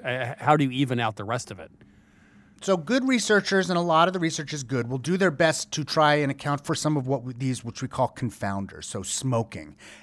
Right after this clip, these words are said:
Speaker 2: exercise, um, family history. Now, some of these studies are better than others in trying to account for these factors, but what you're bringing up is the biggest problem with this type of research,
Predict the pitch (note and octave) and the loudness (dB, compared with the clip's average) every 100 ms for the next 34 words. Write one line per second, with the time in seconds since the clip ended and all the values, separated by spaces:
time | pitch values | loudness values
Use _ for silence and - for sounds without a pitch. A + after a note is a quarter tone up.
0 | - B2+ - - A2+ - F2+ - - - | -2 -2 -2 -6 -4 -4 -8 -10 -18 -20
1 | - - - G#2 G2 G2 - - B2+ B2 | -20 -14 -6 -6 -6 -12 -10 -4 -2 -2
2 | A2+ G2+ B2+ - - - C#3 B2 - - | -4 -6 -8 -8 -12 -6 -2 -2 -4 -18
3 | - - G3 A#3+ A#3 F3+ C#3 - D3 C3+ | -6 4 8 8 6 4 2 2 2 4
4 | B2+ B2+ C3+ A#2+ B2 A#2+ A#2+ A#2+ F#3 D#3 | 0 0 0 2 0 0 -2 6 6 6
5 | F2+ F#2 - - D3 - B2+ A#2+ A2+ A2+ | -4 -8 -14 -4 -4 0 0 0 -2 -10
6 | - A2+ G#2 G#2+ - G#2 F#2 G#2 - C#3+ | -4 -6 -4 -10 -6 -8 -6 -8 -6 -6
7 | D3 F3 F#3 D3+ E3 D#3+ E3+ C#3 A2+ C3+ | -2 -2 0 0 0 2 2 0 0 -2
8 | G2+ D3+ D3+ D#3+ - - D3 D#3 A2+ G2+ | 0 -2 2 0 -2 0 2 2 0 -4
9 | G#2 - A#2 - A2+ G#2 G#2+ A#2+ G3+ G3 | -6 -6 -8 -4 -6 -6 -8 -4 -4 -4
10 | G2+ G2 | -6 -6